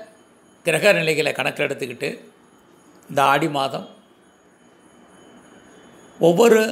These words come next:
ராசியில அல்லது லக்னத்துல பிறந்தவங்களுக்கு எப்படிப்பட்ட பொது பலன்கள் நடக்கும் அப்படின்னு இப்ப பார்க்குறோம். நீங்க தனுசு ராசி அல்லது தனுசு லக்னத்துல பிறந்திருந்தீங்கன்னா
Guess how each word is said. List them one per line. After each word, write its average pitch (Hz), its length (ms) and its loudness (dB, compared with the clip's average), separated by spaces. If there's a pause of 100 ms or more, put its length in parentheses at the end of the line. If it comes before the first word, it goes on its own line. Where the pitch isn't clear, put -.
(340)
ராசியில 156 480 -2 (1000)
அல்லது 151 260 0
லக்னத்துல 151 420 -2
பிறந்தவங்களுக்கு 117 640 -10 (720)
எப்படிப்பட்ட 175 720 0 (560)
பொது 170 200 0
பலன்கள் 143 500 0
நடக்கும் 127 460 -4 (600)
அப்படின்னு 147 480 -4 (520)
இப்ப - 220 2
பார்க்குறோம். - 320 -6 (600)
நீங்க 151 160 -8
தனுசு 143 420 0
ராசி 131 300 -4
அல்லது 117 260 -6
தனுசு 151 300 -6
லக்னத்துல 131 400 -8
பிறந்திருந்தீங்கன்னா 107 600 -8